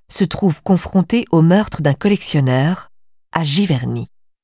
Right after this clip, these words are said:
Sans parler de cette obsession à vouloir tout coller sur le dos de Jacques Dupin pendant qu'il flirte avec sa femme. Il en a parlé à Béatrice, mais il ne sait pas pourquoi, sa femme adore Lawrence.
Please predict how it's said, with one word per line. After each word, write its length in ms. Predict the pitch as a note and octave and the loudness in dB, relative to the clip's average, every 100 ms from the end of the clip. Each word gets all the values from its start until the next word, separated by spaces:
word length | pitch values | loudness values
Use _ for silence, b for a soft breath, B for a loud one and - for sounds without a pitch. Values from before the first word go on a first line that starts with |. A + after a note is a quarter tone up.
| _ _ _ _ _ _ - | _ _ _ _ _ _ -4
Sans 180 | - A3 | -2 0
parler 260 | A3+ B3 | 0 0
de 80 | G3+ | 0
cette 200 | F#3 G3+ | 0 0
obsession 540 | G#3+ - G3 - F#3+ E3 | -2 -2 -2 0 2 2
à 60 | |
vouloir 360 | D3+ D3+ C#3+ - | 2 4 2 0
tout 140 | F3 | -6
coller 280 | - E3 D#3+ | 0 2 2
sur 200 | - C#3+ | 2 0
le 80 | C#3 | 2
dos 160 | C#3+ | 2
de 100 | C3+ | 2
Jacques 220 | B2+ C#3 C3+ | 2 0 0
Dupin 380 | C#3 - C#3 - B B | -2 0 -2 -4 B B
pendant 240 | E3 D3+ D3 | 0 2 2
qu'il 220 | - C#3 | 2 -2
flirte 420 | - D#3+ C#3+ - | 0 0 0 -2
avec 200 | B2 A#2 | -4 -4
sa 100 | C#3 | -4
femme. 380 | - B2+ B2+ C3 - - _ _ _ _ _ _ _ _ _ _ - | -4 -2 -2 -4 -10 -20 _ _ _ _ _ _ _ _ _ _ -2
Il 140 | A3 | 2
en 80 | A#3 | 2
a 60 | C#4+ | 0
parlé 320 | A3 D#3 E3+ | 0 2 2
à 40 | |
Béatrice, 640 | C#3 B2+ - E3 E3 - - _ _ _ _ _ | 2 0 0 -6 -4 -6 -8 _ _ _ _ _
mais 180 | E3+ F#3 | 0 0
il 140 | F#3 F#3 | 2 2
ne 80 | |
sait 140 | F3 - | 0 2
pas 140 | D#3+ | 0
pourquoi, 460 | D3+ C#3+ - E3+ E3 _ _ _ - | 0 -4 -2 -4 -4 _ _ _ -8
sa 140 | - E3+ | -4 0
femme 280 | E3+ D#3+ - - | 2 2 0 -4
adore 480 | E3 D3 C3+ A#2 A#2+ | -2 2 0 0 -4
Lawrence. 540 | A2+ A2+ B2+ - | -4 -4 -4 -6